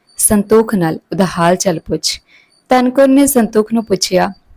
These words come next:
"ਕਿਵੇਂ ਹੋ ਸੰਤੋਖ ਪੁੱਤ?" ਸੰਤੋਖ ਕੁਝ ਨਾ ਬੋਲਿਆ, ਬਸ ਬਿਟਰ ਬਿਟਰ ਸਾਰਿਆਂ ਵੱਲ ਝਾਕੀ ਗਿਆ, ਜਿਵੇਂ ਕਿਸੇ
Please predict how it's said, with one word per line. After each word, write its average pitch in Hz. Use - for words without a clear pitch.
"ਕਿਵੇਂ 269
ਹੋ 330
ਸੰਤੋਖ 185
ਪੁੱਤ?" 170
ਸੰਤੋਖ 277
ਕੁਝ 254
ਨਾ 269
ਬੋਲਿਆ, 208
ਬਸ 196
ਬਿਟਰ 190
ਬਿਟਰ 175
ਸਾਰਿਆਂ 185
ਵੱਲ 202
ਝਾਕੀ 180
ਗਿਆ, 160
ਜਿਵੇਂ 180
ਕਿਸੇ 185